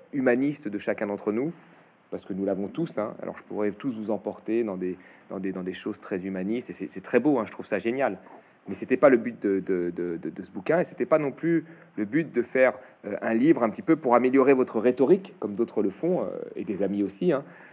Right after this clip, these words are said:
Euh, c'était vraiment pour que vous ayez une forme de colonne vertébrale, euh, sur l'économie. C'est pour ça que j'ai, j'ai mis comprendre. Une fois que t'as compris, tu te positionnes. Et une fois que tu te positionnes, bah, t'es à l'attaque, tu débats. Donc le but de ce livre, c'est vraiment d'offrir une colonne vertébrale, euh, sur l'économie.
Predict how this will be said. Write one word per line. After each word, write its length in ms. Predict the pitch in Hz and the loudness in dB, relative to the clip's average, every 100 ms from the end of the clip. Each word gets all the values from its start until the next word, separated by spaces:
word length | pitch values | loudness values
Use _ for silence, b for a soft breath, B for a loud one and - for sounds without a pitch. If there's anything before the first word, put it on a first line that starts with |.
| B | B
Euh, 120 | - - | -6 -6
c'était 240 | - 113 | -4 0
vraiment 280 | 117 131 185 | 4 6 4
pour 140 | 190 113 | 4 -2
que 60 | |
vous 160 | 110 117 | 0 2
ayez 460 | 131 160 135 104 | 4 4 4 4
une 140 | 90 101 | 2 0
forme 240 | 160 139 | 0 0
de 60 | 107 | 0
colonne 280 | - 170 156 | 6 8 8
vertébrale, 540 | 135 - 120 98 95 85 b b - | 2 2 -2 0 -4 -6 b b -16
euh, 440 | 98 92 87 80 78 | -6 -4 -2 -2 -4
sur 220 | - 135 | 0 2
l'économie. 420 | 127 131 110 95 - _ | 4 4 2 -2 -8 _
C'est 120 | - 107 | -6 -4
pour 100 | - | 4
ça 100 | 175 | 4
que 80 | |
j'ai, 160 | 120 - | 4 0
j'ai 140 | 110 | 0
mis 100 | 117 | -2
comprendre. 680 | 127 - 175 123 151 208 - - | 0 4 4 6 4 4 -2 -6
Une 80 | 127 | -2
fois 120 | 156 | 0
que 60 | - | 0
t'as 80 | 120 | 0
compris, 400 | 143 131 208 214 | 0 2 2 2
tu 80 | |
te 100 | - | 0
positionnes. 600 | 127 170 147 147 139 107 | 8 8 8 4 0 0
Et 20 | 98 | -2
une 60 | |
fois 120 | 95 | -4
que 60 | 117 | -4
tu 80 | 117 | -4
te 60 | |
positionnes, 500 | - 117 113 - 180 | -2 -2 -2 2 4
bah, 100 | 120 | 4
t'es 140 | 110 123 | 4 6
à 60 | |
l'attaque, 340 | 117 113 151 - | 6 6 2 2
tu 100 | 113 | 2
débats. 300 | 127 107 - B B B B B | 4 6 2 B B B B B
Donc 180 | 127 131 | 0 4
le 80 | 139 | 4
but 240 | 127 196 | 4 2
de 100 | 156 | 4
ce 140 | - - | 2 0
livre, 220 | 196 202 | -2 2
c'est 80 | 127 | 2
vraiment 260 | 110 165 | 4 4
d'offrir 540 | 147 151 - 180 190 - - - | 6 4 4 8 8 6 -8 -8
une 140 | 110 | 2
colonne 240 | 156 151 | 4 4
vertébrale, 640 | 131 131 135 113 135 180 - B B - | 4 0 0 2 4 4 4 B B -10
euh, 100 | 95 | -8
sur 240 | - 190 | 4 8
l'économie. 420 | 165 143 113 92 | 8 8 0 -2